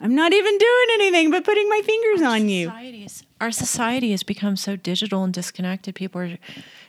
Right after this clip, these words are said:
Speaker 2: craving sensory experience of touch, smells, aromatherapy, voices, connection. I mean, it, we're human. We need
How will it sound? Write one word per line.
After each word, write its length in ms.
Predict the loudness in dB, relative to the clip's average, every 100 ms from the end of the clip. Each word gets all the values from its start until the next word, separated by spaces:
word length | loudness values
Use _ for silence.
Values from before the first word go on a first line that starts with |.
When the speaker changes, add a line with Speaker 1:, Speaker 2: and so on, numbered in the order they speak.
| _ _ _ _ -12
Speaker 2:
craving 680 | -8 -4 -2 0 -2 -4 -6
sensory 520 | -8 -8 -6 -8 -8
experience 640 | -8 -10 -8 -6 -8 -10
of 100 | -12
touch, 560 | -12 -8 -6 -6 -8 -6
smells, 960 | -4 -4 -4 -4 -4 -4 -6 -8 -10 -12 -20 -20 -14 -6
aromatherapy, 1300 | -2 0 0 -2 -4 -6 -4 -4 -6 -10 -10 -14 -18 _ -16
voices, 680 | -8 -6 -6 -6 -10 -14 -14
connection. 480 | -10 -10 -10 -12
I 40 | -12
mean, 220 | -12 -14 -10
it, 340 | -10 -10 -12
we're 100 | -12
human. 640 | -10 -8 -4 -4 -4 -8 -6
We 140 | -2
need 420 | -2 -2 -4 -6